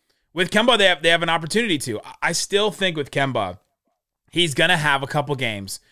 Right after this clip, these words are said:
where it just blows you away. He probably will win a couple games for the Mavs. And then,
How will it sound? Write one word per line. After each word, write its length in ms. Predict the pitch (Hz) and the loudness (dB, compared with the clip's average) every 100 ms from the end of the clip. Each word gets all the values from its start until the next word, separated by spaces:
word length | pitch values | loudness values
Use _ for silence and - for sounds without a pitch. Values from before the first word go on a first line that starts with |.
| _ _ | _ _
where 140 | 139 143 | -2 -2
it 60 | |
just 180 | 139 123 | -2 -2
blows 340 | 135 135 135 | 2 2 2
you 60 | 139 | 0
away. 300 | 127 113 101 101 | -2 -2 -4 -6
He 160 | 131 | -8
probably 320 | 127 135 139 156 | -6 -2 -2 0
will 160 | 147 | -2
win 120 | 143 | -2
a 60 | 143 | -2
couple 240 | 143 135 | -2 -6
games 300 | 131 131 131 | -4 -4 -4
for 80 | 127 | -6
the 80 | 123 | -8
Mavs. 420 | 113 101 95 90 - _ _ _ _ | -8 -8 -10 -12 -18 _ _ _ _
And 160 | 131 143 | -4 2
then, 220 | 147 156 | 2 0